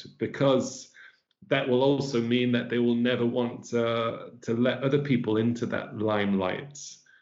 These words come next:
Um, they want to be amazing for a long time, and they perhaps don't want to stop,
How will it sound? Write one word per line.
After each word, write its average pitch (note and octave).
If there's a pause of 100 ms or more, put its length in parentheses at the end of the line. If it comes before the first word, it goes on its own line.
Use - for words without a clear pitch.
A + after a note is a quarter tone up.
(220)
Um, G2+
they A2+
want A#2+
to -
be G#2+
amazing G2
for G#2
a G2
long F#2+
time, F2+ (240)
and G2+ (120)
they G#2
perhaps G2+
don't A#2+
want A#2+
to G2+
stop, -